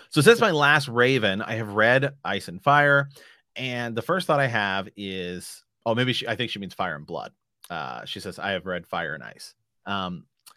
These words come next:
the first thought I had, uh, came to mind when I read that Daemon's body was never found and that he is alive, or at least undead. I have also seen the theories on social media suggesting that Daemon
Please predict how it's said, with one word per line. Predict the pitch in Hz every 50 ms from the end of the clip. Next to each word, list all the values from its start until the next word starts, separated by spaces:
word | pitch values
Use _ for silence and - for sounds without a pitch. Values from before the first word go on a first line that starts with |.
| _ _ _ _ _ _
the | 117
first | - - 202 226 226 220 - -
thought | 135 156 147 139
I | 139 131
had, | 127 127 113 107 107 107 110 101 -
uh, | 104 101 98
came | - - - 120 113 107 101
to | - 101
mind | 110 131 135 135 135 131 117
when | 113 113
I | 110 107
read | 104 98 98 101 98 92
that | 92 71
Daemon's | - 95 101 113 131 131
body | - 110 101 101 104 101
was | 92 92 90 87
never | 90 90 95 101 104 113 127 127 - _ -
found | - 113 95 90 87 85 85 87 87 - -
and | 95 98 92
that | 85 -
he | _ 85 78 73
is | 78 -
alive, | 78 92 117 139 139 120 85 64 57 - _
or | 87 110 123
at | 127 - 95
least | 98 92 90 87 - - - - _ _ _
undead. | 92 92 87 82 82 73 71 _ - 101 120 131 98 - - - _ _ _ _ _ _ _ - - - - _
I | 104 110
have | 113 117 117 117
also | - 123 143 170 180 175 - 196 180
seen | 151 - 151 139 131 123
the | 117
theories | - - 117 113 113 107 113
on | 107
social | - 113 104 - 107 101
media | 98 95 98 95
suggesting | - 95 90 98 90 - 101 92
that | 90 80 76
Daemon | - 98 98 101 98 98 95 92